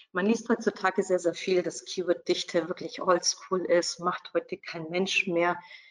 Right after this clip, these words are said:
Ich bin jemand, ich arbeite sehr, sehr gerne datengetrieben und achte nicht wirklich drauf, was so im Internet erzählt wird, sondern wenn irgendwo eine Aussage getroffen wird, mache ich eine Analyse und schaue es mir an.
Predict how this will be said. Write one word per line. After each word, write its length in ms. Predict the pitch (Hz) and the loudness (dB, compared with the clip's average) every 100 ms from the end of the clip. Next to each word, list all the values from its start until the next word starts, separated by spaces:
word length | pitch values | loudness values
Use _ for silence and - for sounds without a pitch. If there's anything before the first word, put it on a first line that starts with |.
| _ - | _ -4
Ich 180 | 208 - | -2 4
bin 140 | 233 | 4
jemand, 260 | 208 208 190 | 6 4 2
ich 140 | 196 | 2
arbeite 320 | 190 190 190 | 2 0 0
sehr, 160 | 180 180 | 0 2
sehr 140 | 180 | 2
gerne 280 | 180 175 165 | 0 -2 -2
datengetrieben 1200 | 165 175 196 220 196 - - - 180 202 202 196 | 0 2 2 2 0 -2 -6 -16 -4 -4 -2 -6
und 400 | 170 165 165 165 - _ _ _ _ _ _ _ _ _ _ _ | -2 -2 -2 -4 -12 _ _ _ _ _ _ _ _ _ _ _
achte 320 | 180 185 - | -2 -2 0
nicht 200 | 185 180 | -2 0
wirklich 340 | 180 175 170 180 | 0 0 -4 -8
drauf, 460 | - 170 170 - - | 2 2 2 -6 -4
was 220 | 175 - | -4 0
so 180 | 170 160 | 0 0
im 160 | - | 0
Internet 460 | 185 180 190 175 - | -2 0 0 -2 -6
erzählt 480 | - - 226 - 202 | -6 2 2 2 -4
wird, 80 | |
sondern 520 | - 190 175 175 175 175 _ _ _ | -6 -4 -2 -2 -4 -10 _ _ _
wenn 280 | 214 202 202 - - | 0 2 0 -4 0
irgendwo 340 | 185 196 180 | 2 4 2
eine 180 | 185 185 | 2 2
Aussage 380 | 175 175 180 165 | 2 2 0 0
getroffen 560 | 165 - 165 - 175 | -6 -2 -2 -2 -4
wird, 240 | 175 175 - | -4 -4 -2
mache 220 | 170 180 | -2 -2
ich 120 | - | -6
eine 140 | 180 175 | -2 -2
Analyse 560 | 170 160 170 214 196 | 0 -2 2 2 2
und 100 | 170 | -2
schaue 200 | - 151 | 0 0
es 200 | 156 - | 0 -2
mir 120 | 156 | 0
an. 180 | 185 202 | 2 0